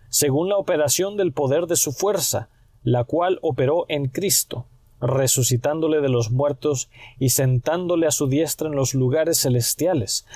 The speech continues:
sobre todo principado y autoridad y poder y señorío,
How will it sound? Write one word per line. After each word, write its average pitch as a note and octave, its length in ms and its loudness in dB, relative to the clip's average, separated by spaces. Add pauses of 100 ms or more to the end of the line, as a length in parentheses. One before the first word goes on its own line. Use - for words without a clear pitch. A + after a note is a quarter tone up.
(220)
sobre C#3 400 2
todo G3 400 0
principado D#3 1000 -2
y C3 180 0
autoridad B2+ 840 2 (260)
y C#3 140 -2
poder C3+ 680 2
y D#3 120 0
señorío, A#2+ 680 2